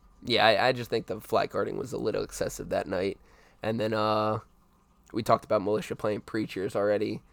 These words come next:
That was a great matchup. Again, the one receiver was just absolutely not getting his flag taken off. Then we came up to the Sunday night match, or the Sunday morning matchups, Sunday evening, I guess you could say, for, uh, Plastic.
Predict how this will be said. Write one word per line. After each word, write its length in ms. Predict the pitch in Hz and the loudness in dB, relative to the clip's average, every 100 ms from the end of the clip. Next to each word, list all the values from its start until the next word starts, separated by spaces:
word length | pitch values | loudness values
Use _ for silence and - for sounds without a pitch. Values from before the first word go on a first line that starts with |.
| _ _ _ _ - | _ _ _ _ 4
That 180 | 117 104 | 4 6
was 140 | 110 | 0
a 40 | |
great 200 | 107 107 | 4 2
matchup. 460 | 90 101 110 107 95 | 4 -2 0 -2 -2
Again, 440 | 101 107 104 107 - - _ _ | 0 0 0 -4 -8 -20 _ _
the 100 | - | -2
one 200 | 104 101 | 2 2
receiver 420 | 98 - 107 95 98 | 0 -2 -4 -2 -4
was 160 | 98 | -6
just 240 | 98 - _ - | -8 -12 _ -2
absolutely 580 | - 180 - 82 95 98 107 | -2 -2 -6 -8 -8 -8 -6
not 300 | 104 - - | -2 -2 -2
getting 220 | 82 76 | -4 -4
his 100 | - | -6
flag 260 | 71 78 | -4 -4
taken 240 | - 101 98 | -6 -10 -6
off. 300 | 92 98 - _ _ _ _ _ _ - | -6 -6 -12 _ _ _ _ _ _ 2
Then 160 | 135 | 4
we 80 | 123 | 4
came 200 | 113 127 | 2 0
up 100 | 110 | 0
to 80 | 107 | -4
the 60 | 110 | -4
Sunday 360 | - 139 131 | 2 4 6
night 240 | 131 120 - | 4 2 2
match, 300 | 127 123 - | 2 0 2
or 140 | 117 | 2
the 100 | 110 | 2
Sunday 280 | 113 127 120 | 0 0 2
morning 260 | 120 135 127 | 2 2 2
matchups, 640 | 123 - 120 - - - - | 0 2 -2 -2 -14 -18 -20
Sunday 260 | - 120 113 - | -4 -2 -2 -2
evening, 340 | 117 113 113 113 - | -2 0 0 -2 -6
I 60 | 117 | -4
guess 160 | 110 | -2
you 80 | 110 | -6
could 80 | 117 | -2
say, 160 | 107 | -2
for, 120 | 113 110 107 - | -2 0 0 4
uh, 260 | 110 107 | 4 4
Plastic. 560 | - 113 113 - - | 4 2 2 2 0